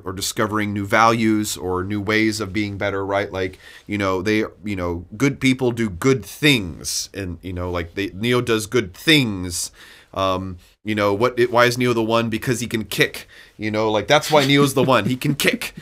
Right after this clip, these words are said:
and he can kick an agent, and he kicks him. And he kicks the agent over the agent over there. And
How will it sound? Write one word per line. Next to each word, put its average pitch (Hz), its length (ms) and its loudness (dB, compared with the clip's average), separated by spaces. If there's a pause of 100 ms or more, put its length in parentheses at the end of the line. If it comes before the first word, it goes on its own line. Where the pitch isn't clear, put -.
(240)
and 110 120 -2
he 120 60 -2
can 131 160 -2
kick 202 260 2
an 156 100 4
agent, 143 380 4
and 139 120 2
he 139 60 0
kicks - 320 0
him. 107 180 0 (440)
And 123 260 2
he 131 80 0
kicks - 320 0
the 151 160 4
agent 143 200 6
over 139 200 4
the 135 220 -2
agent 139 260 2
over 131 180 0
there. 117 320 4
And 113 260 0